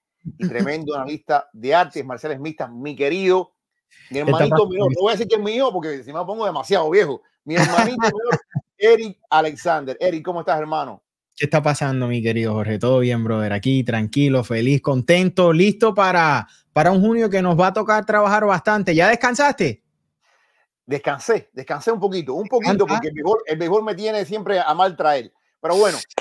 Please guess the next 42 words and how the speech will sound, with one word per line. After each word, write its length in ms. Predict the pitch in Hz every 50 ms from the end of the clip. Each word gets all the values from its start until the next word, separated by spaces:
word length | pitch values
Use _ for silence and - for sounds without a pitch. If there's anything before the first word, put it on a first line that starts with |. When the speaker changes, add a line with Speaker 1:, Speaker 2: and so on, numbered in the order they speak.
| - - _ _ _ _
Speaker 1:
vamos 300 | - 156 262 285 294 294
a 40 | 247
comenzar 340 | 208 214 202 196 160 247 247
hablando 460 | 214 196 208 220 233 220 185 185 196 220
esta, 280 | 214 - 202 180 - -
eh, 240 | - 151 147 143 139
U 120 | 151 180 196
F 100 | 165 175
C 300 | - 196 190 180 - _ _
tres 240 | - 190 196 208 -
cero 120 | - 165 156
dos, 160 | 170 180 175
mi 80 | 165
querido 520 | 139 139 139 151 160 170 170 160 151 - _ _ _ _ 160
Eric, 300 | 165 165 165 156 - _ _ _ _ _ _ _ _
y 80 | 117
vamos 200 | 143 190 220 202
con 100 | - 180
la 80 | 170 151
pelea 240 | 143 165 175 175 170
principal. 600 | 160 147 131 - - 113 95 113 110 104 92 - _ _ _ _ -
La 120 | 120 123
pelea 240 | 117 147 180 196 190
principal, 720 | - 175 165 135 139 143 117 143 170 170 170 170 151 - _ _ _ _ -
Islam 360 | 127 123 123 151 180 190 180
Makhachev 500 | 160 139 - 175 180 180 - 180 160 135
contra 340 | - 156 156 156 131 139 147
Dustin 400 | 147 165 165 160 - 151 139 120
Poirier. 400 | - 123 127 131 139 160 175 -
Hay 240 | - 190 214 202 151
tanto, 600 | - 202 196 196 185 165 135 - 147 143 131 - _ _ _ _
tanto 460 | - 180 185 190 185 165 - 165 160
alrededor 400 | 151 135 131 139 139 143 165 175
de 100 | 156 156
todo 300 | 139 160 156 151 151 165
esto, 320 | 175 156 _ - 160 143 _ _ _ _ _ _ _ _
y 120 | - 139 123
quiero 280 | - 196 220 214 208
comenzar 400 | 208 190 175 160 156 - 196 185
hablando 340 | 180 175 175 180 185 185 185
un 80 | 180 139
poquito 520 | 151 151 147 175 151 147 180 180 -